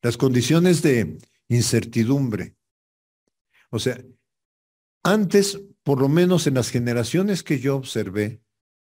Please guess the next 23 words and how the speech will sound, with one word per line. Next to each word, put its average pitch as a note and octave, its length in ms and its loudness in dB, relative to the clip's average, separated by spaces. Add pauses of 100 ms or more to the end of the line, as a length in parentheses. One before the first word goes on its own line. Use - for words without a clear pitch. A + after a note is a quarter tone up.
(300)
no C#3 200 0
había F3 280 2
nunca F3 440 -2
el A#2 100 -4
riesgo C3+ 480 -2
de A2+ 140 -4
decir, C3+ 440 -8 (220)
"Oye, C#3+ 480 -2
¿y A#2+ 120 -10
si A#2+ 160 -10
se A2+ 220 -6
quedan E3+ 380 2
en D3 80 -2
la A2+ 160 -4
casa C3 300 -2
de B2+ 100 -2
fulano, G#2 640 -4
este, F2 580 -4 (1300)
estarán C#3 400 0
seguros? C#3 560 2 (1700)
¿Podrán C#3+ 320 4
llegar D#3+ 260 4
seguros?". C3+ 680 2